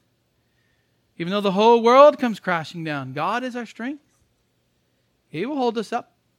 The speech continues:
John Calvin wrote about this verse. The, the reformer John Calvin said, "Our faith is really and truly tested only when we are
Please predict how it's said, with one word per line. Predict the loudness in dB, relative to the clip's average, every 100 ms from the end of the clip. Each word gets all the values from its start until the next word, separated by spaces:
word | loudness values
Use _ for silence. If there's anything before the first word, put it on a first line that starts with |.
| _ _ _ _ _
John | 0 2
Calvin | 2 2 2
wrote | 0 2
about | 0 -2
this | -6 -8
verse. | -8 -8 -8 -6
The, | -4 -4
the | -4
reformer | -4 -2 -2 0
John | 0 -2 2
Calvin | 2 2 0
said, | -2 -2 _ 2
"Our | 2
faith | 4 4 2 2 -4
is | -4
really | 6 6 6 2
and | -2
truly | -2 0 0
tested | 2 4 4 4 0 2
only | 2 0
when | -2 -2
we | -2 0
are | 0